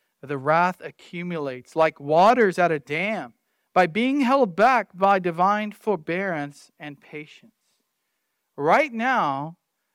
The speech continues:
uh, as the unbeliever lives and breathes, they're experiencing some of God's wrath, the wrath of abandonment, but the full wrath of God is being held back. Remember last week we talked about the patience, the, the kindness, the forbearance of God.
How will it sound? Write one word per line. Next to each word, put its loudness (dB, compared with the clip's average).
uh, -8
as 2
the -6
unbeliever 0
lives 0
and -10
breathes, -10
they're 0
experiencing -4
some -8
of 0
God's 0
wrath, -4
the -8
wrath 0
of -6
abandonment, -8
but -18
the -16
full -2
wrath 0
of -12
God 4
is -8
being -10
held -10
back. -8
Remember -8
last 0
week -16
we -20
talked -4
about -6
the -20
patience, -14
the, -12
the -2
kindness, -4
the -10
forbearance -4
of -12
God. -6